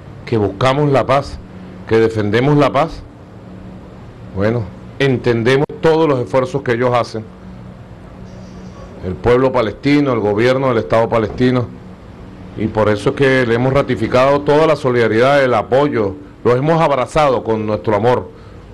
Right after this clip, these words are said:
para que sigan con esa energía que nosotros debemos repotenciar y renovar de manera permanente. La paz, la paz, la paz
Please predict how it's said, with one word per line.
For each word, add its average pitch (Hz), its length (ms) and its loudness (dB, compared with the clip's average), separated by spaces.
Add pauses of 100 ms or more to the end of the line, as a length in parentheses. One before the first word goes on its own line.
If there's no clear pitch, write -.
(960)
para 104 280 2
que 95 640 0 (1000)
sigan 165 480 0
con 107 240 -2
esa 143 240 0
energía 123 460 0 (1300)
que 104 120 -6
nosotros 117 420 0
debemos 120 340 2
repotenciar 107 760 0
y 135 40 0
renovar 117 540 0 (400)
de 107 220 2
manera 113 460 2 (240)
permanente. 98 760 0
La 117 200 2
paz, 139 440 -2
la 104 200 0
paz, 127 300 0
la 98 220 -2
paz 110 260 0